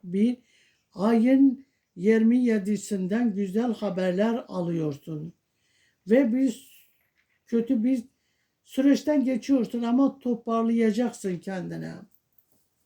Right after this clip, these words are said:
Allah'ın izniyle bir de rahatlama olacak sizde. Çok da rahatlama oluyor. Bir de bir kişi bel bağlamışsın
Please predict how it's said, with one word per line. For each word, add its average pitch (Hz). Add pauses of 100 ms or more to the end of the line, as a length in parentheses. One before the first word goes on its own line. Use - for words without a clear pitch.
(560)
Allah'ın 226
izniyle 196 (800)
bir 196
de 240
rahatlama 202
olacak 190
sizde. 185 (500)
Çok -
da 226
rahatlama 196
oluyor. 160 (1300)
Bir 226
de 254
bir 254
kişi 233
bel 240
bağlamışsın 185